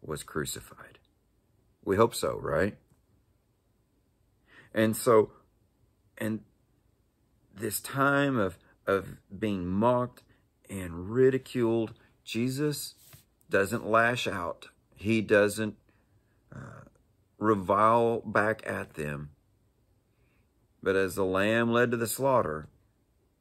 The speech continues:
he is silent. And then when he does speak, he does offer mercy. He gave the warning, but as with all of God's warnings, as we see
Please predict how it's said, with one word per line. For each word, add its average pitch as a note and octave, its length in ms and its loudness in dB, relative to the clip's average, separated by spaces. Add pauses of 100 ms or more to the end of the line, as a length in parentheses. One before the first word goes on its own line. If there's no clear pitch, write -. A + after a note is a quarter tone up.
(640)
he A#2 520 -4 (1300)
is F#2+ 180 -8
silent. B2+ 520 -4 (480)
And G2 200 -4
then A2 180 0
when G#2+ 140 -2
he G#2 60 -2
does A2 280 -2
speak, C3+ 500 -6
he A2+ 220 -8
does G#2+ 480 0 (160)
offer D#2+ 680 -2 (2500)
mercy. A2+ 480 -4 (880)
He F#2 180 -6
gave G#2 360 2
the D3 100 0
warning, A#2+ 640 0 (760)
but F#2+ 120 -2
as F#2+ 200 0
with G2+ 160 -2
all A#2+ 280 4
of B2+ 120 0
God's C3+ 320 2
warnings, A2+ 680 0
as F2 180 -8
we F2+ 140 -6
see B2 480 -4